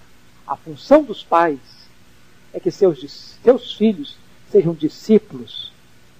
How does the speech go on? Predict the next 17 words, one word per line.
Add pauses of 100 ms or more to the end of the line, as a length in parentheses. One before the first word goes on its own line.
(220)
de
Jesus
Cristo. (680)
Que
Deus
nos
ajude, (560)
que
Deus
nos
abençoe, (960)
para
que (220)
tenhamos
zelo (1200)
nesta (120)
prática